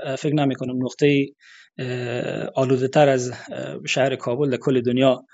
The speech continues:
وجود داشت که، اه، خیلی جای نگرانی است و همین، اه، زمستان سال آینده و زمستان‌های آینده خیلی شدیدتر خواهد شد. اه، به احتمال زیاد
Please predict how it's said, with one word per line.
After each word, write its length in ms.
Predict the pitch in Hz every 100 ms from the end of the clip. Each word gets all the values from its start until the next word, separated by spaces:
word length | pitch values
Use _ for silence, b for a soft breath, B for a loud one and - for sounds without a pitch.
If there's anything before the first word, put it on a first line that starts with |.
| B B B
وجود 380 | - 131 131 135
داشت 240 | 139 139 -
که، 140 | 131 -
اه، 280 | 156 143 - 143 143 -
خیلی 500 | - 165 139 123 127
جای 320 | - 143 131
نگرانی 500 | 127 123 123 131 147
است 220 | 139 -
و 60 | 135
همین، 600 | 120 120 123 127 127 -
اه، 340 | 147 127 127 139
زمستان 600 | - 123 - 135 135 127 - B B B _
سال 280 | - 127 131
آینده 380 | 131 123 123
و 120 | 127 120
زمستان‌های 540 | 120 120 120 117 131
آینده 280 | 123 120 131
خیلی 400 | - 143 143 131
شدیدتر 420 | - 120 120 139
خواهد 280 | 143 131 131
شد. 260 | - 131 - _ _ _ 156 127 120
اه، 220 | 123 143
به 120 | 123
احتمال 360 | 120 135 135 127
زیاد 320 | 123 131